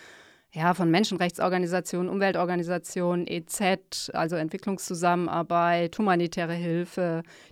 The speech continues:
die Medien vor allen Dingen. Also ich empfand zum Beispiel Katowice letztes Jahr, in Polen war das, auch eher als ein Drama mit extrem schwachem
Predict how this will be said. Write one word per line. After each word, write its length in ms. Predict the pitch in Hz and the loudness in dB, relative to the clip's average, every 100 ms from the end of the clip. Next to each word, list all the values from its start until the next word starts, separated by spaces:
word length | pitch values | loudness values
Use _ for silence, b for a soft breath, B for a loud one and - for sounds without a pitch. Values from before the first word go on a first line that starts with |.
| - | 2
die 80 | |
Medien 480 | 202 190 214 208 180 | 4 6 4 2 0
vor 200 | - - | -2 -4
allen 280 | 160 160 160 | -2 -2 -2
Dingen. 360 | 165 160 160 160 b b b b b b b | -2 -4 -4 -6 b b b b b b b
Also 200 | 185 190 | -2 0
ich 120 | - | 0
empfand 360 | 208 - 226 240 | -2 0 -2 0
zum 100 | 226 | 2
Beispiel 580 | 202 196 - 185 180 | 2 0 0 0 2
Katowice 600 | 175 - 202 247 262 262 | -2 -6 -4 -2 -4 -4
letztes 480 | 277 226 208 220 - | -2 -2 -4 -10 -6
Jahr, 160 | 220 226 | -2 -2
in 100 | 175 | -4
Polen 460 | - 190 220 240 | -2 0 2 2
war 180 | 220 220 | 2 0
das, 320 | 226 233 - - b b b b b - | 0 -2 -4 -20 b b b b b -2
auch 180 | 190 - | -2 0
eher 380 | 190 202 220 | 4 8 8
als 380 | - 190 208 - | 8 6 4 0
ein 240 | - 185 185 | 0 0 0
Drama 680 | 180 160 170 220 247 247 | 0 2 4 6 6 8
mit 220 | 240 214 - | 6 4 -2
extrem 480 | 180 - - 190 | -8 -8 -6 -4
schwachem 400 | 202 185 190 170 | -2 -2 -2 -4